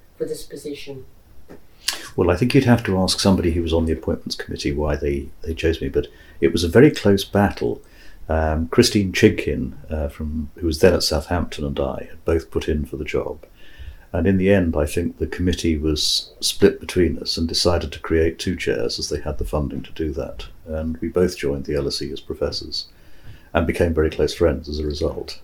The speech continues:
Speaker 2: You know, we got on well, we'd known each other and been friendly before that, but we became very close friends working at the L S E.
Speaker 1: You followed another of our eminent scholars,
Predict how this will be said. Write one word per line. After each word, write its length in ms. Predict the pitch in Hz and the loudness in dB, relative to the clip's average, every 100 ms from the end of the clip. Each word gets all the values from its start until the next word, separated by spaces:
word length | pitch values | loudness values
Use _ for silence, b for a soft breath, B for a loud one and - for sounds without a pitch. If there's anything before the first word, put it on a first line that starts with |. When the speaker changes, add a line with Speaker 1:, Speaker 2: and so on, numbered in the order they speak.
| - | -6
Speaker 2:
You 60 | |
know, 100 | 76 | -6
we 100 | - | -2
got 180 | - - | 0 0
on 120 | 73 | 0
well, 240 | 71 69 71 | 0 0 -2
we'd 160 | 78 78 | -2 2
known 160 | 92 | 2
each 180 | 82 - | 2 0
other 240 | 69 - 65 | -2 -2 -4
and 100 | 67 | -2
been 160 | 69 | -6
friendly 480 | 69 - 85 78 - | -2 0 2 0 -4
before 380 | - - 78 64 | -10 -2 0 0
that, 220 | - - - | -2 -10 -8
but 160 | - | -4
we 100 | 82 | -2
became 320 | 73 - 82 76 | -2 -2 -2 0
very 180 | 67 | -2
close 280 | 69 - 82 | -2 -2 -2
friends 360 | - 76 69 - | -2 -4 -4 -4
working 320 | 80 69 73 | -4 -4 -6
at 100 | 76 | -6
the 100 | - | -4
L 100 | - | -2
S 140 | - | -2
E. 160 | - - - b b b b b b b b b b b - - - - - - - - | -2 -4 -10 b b b b b b b b b b b -18 -18 -20 -20 -18 -18 -14 -6
Speaker 1:
You 160 | 180 - | -6 -2
followed 400 | 185 185 180 180 | 0 2 2 0
another 380 | 165 180 185 | -4 -2 -2
of 100 | 175 | -4
our 240 | 170 165 165 | -4 -6 -4
eminent 340 | 170 170 165 | -2 -2 -6
scholars, 640 | - - 165 170 170 - | -10 -6 -2 -2 -4 -8